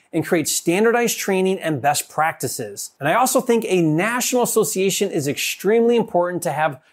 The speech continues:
proper representation. We need a seat at the table and the chance to join the conversation, and I've decided to take this initiative head on. I'm currently in the process with my lawyers to form an official National Wholesalers Association,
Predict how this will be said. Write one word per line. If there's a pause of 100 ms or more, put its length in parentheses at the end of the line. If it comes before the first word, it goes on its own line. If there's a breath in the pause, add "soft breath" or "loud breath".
proper
representation. (380 soft breath)
We
need
a
seat
at
the
table
and
the
chance
to
join
the
conversation, (280 soft breath)
and
I've
decided
to
take
this
initiative
head
on. (480 soft breath)
I'm
currently
in
the
process
with
my
lawyers
to
form
an
official (180 soft breath)
National
Wholesalers
Association,